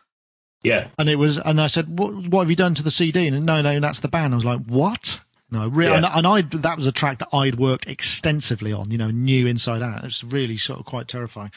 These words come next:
Speaker 2: But, uh, yeah, amazing stuff.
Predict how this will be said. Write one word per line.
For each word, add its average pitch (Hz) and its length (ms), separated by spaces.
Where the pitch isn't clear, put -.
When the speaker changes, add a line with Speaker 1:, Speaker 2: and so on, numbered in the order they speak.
Speaker 2:
But, - 260
uh, 123 60
yeah, 147 240
amazing 160 460
stuff. 131 340